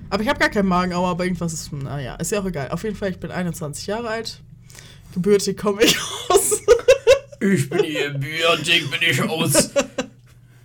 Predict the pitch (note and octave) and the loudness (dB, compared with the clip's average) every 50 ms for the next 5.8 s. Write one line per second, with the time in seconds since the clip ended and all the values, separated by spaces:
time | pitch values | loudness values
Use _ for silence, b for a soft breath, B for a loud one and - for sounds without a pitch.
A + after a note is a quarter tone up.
0 | B B B B B B B B B B B B B B B - F#3 F3+ - F#3+ | B B B B B B B B B B B B B B B -8 -6 -4 -2 -2
1 | D#3+ D#3+ D3+ - F#3+ F#3+ A#3 A#3+ - - E4+ E4 F4+ F#4 - - F#3 E3 E3 - | -2 -2 -2 0 0 2 2 4 4 2 2 0 -2 -6 -6 -6 -6 -6 -6 -6
2 | - - F#3+ A3 A3+ - - F#3 - - - B3 C4 - - - - - A3 A3 | -2 0 0 2 2 0 -2 -4 -6 -6 -6 -4 -4 -4 -4 -6 -8 -6 -4 -4
3 | G#3+ G#3+ - F3+ F#3+ E3 D3 - - - A3+ G#3 A#3 A3+ - - - - - - | -4 -4 -4 -4 -4 -4 -6 -4 0 2 2 2 2 0 -4 -4 -6 -6 -6 -4
4 | C3 C#3+ E3+ F#3 - - - - - - C#3+ D3+ D3 D3 C#3+ C#3 C3 D3 C#3+ C#3 | 0 0 0 0 -2 -6 -8 -10 -6 0 2 2 4 4 2 2 2 0 0 -2
5 | - - D3+ D3 D3 C#3 D3 D3 C#3 C3+ C3+ C#3+ D#3 F3+ C#4 | -2 -2 0 0 2 2 2 2 2 2 2 2 2 2 0